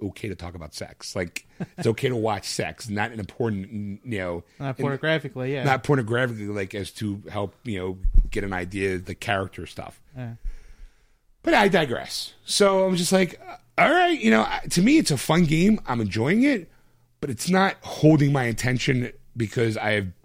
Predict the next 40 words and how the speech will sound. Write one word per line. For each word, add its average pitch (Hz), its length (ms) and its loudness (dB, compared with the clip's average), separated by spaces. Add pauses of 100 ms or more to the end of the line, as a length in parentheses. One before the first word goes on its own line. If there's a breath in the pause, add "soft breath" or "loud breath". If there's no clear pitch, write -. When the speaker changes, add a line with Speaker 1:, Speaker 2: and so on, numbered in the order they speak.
(440)
Speaker 1:
I 123 60 -4
got 110 60 0
a 104 40 -2
galaxy 90 400 -2
to 78 60 -10
save 71 200 -10
kind 80 160 -12
of 65 60 -16
thing, 58 240 -18
or 92 120 -8
I, 90 220 -4
I 98 40 -6
gotta 95 200 -2
grind 87 400 -4
out 82 160 -4
stuff - 300 -10
in 80 120 -10
Destiny," 76 380 -14 (160 loud breath)
Speaker 2:
Hmm. 139 120 -14
Speaker 1:
which 123 200 -2
to 131 100 0
me 113 380 0
is, 117 340 -4
for - 200 -14
some 110 220 -2
reason, 98 340 -2 (600 soft breath)
fun, 120 680 -4
more 165 160 4
fun 117 440 0
than 95 300 -4 (460 soft breath)
grinding 120 460 0
out 107 180 -4 (260)
stuff 107 280 -2
on 104 80 -2
the 104 40 -4
battlefield 98 640 -2
in 85 140 -6
Shadows 87 380 -4
of 90 60 -4
Mordor, 92 360 -2